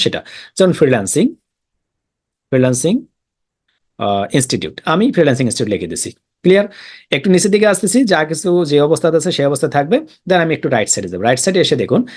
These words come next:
এখান থেকে অ্যাডমিন অ্যাকাউন্ট নামক একটা অপশন রয়েছে। তাহলে আমরা এখানে একটা কাজ করলাম, এইখানে একটা এবং এইখানে একটা। এই অ্যাডমিন অ্যাকাউন্টের এখানে এসে আপনি সুন্দর করে একটা নাম দিবেন,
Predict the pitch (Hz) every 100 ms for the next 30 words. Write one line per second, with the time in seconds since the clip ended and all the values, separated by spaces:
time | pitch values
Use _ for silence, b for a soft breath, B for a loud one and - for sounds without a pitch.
0 | B - 143 156 156 143 135 156 151 113
1 | 131 127 123 123 - 107 113 87 98 82
2 | 80 - - 120 139 143 123 147 135 147
3 | 147 139 - 185 247 123 117 123 123 208
4 | 175 180 123 95 - - - B B B
5 | 175 185 196 185 226 170 190 185 180 139
6 | 151 101 202 127 165 - 175 175 175 165
7 | 165 127 135 131 143